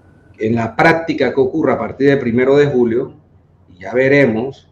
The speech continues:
si este pueblo en realidad votó para que aquí se haga con sus derechos lo que le da la gana,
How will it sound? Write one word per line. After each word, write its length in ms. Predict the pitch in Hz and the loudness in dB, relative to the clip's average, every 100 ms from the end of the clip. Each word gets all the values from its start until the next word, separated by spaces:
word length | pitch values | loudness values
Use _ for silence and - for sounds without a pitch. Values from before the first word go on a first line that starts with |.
| _ | _
si 220 | - 107 | -16 -14
este 220 | 104 131 | -4 -4
pueblo 300 | - 131 135 | -2 0 2
en 80 | 123 | 2
realidad 680 | 131 143 143 127 131 - _ _ _ _ _ _ - | 0 0 2 0 -2 -8 _ _ _ _ _ _ -8
votó 380 | 110 107 151 | -6 0 2
para 260 | 151 151 131 | 2 2 0
que 60 | 110 | -2
aquí 180 | 101 123 | -8 -8
se 160 | 131 | -6
haga 180 | 127 139 | 0 0
con 140 | 131 | -2
sus 160 | 110 107 | -6 -6
derechos 340 | 110 120 120 | -4 -2 -2
lo 100 | 127 | -4
que 80 | 110 | -6
le 100 | 104 | -8
da 120 | 110 120 | -8 -6
la 100 | 135 | -4
gana, 380 | 123 113 123 | -4 -4 -10